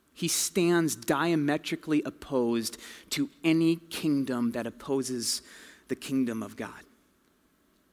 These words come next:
Back to the story. John is still in prison.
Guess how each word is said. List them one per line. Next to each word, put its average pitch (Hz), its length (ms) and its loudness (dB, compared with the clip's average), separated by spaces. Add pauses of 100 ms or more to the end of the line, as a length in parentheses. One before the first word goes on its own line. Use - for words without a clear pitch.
(2000)
Back 156 180 6
to 165 60 0
the 151 60 2
story. 156 380 4
John 165 360 6
is 165 220 4
still 180 480 4
in 160 160 4
prison. 110 480 -2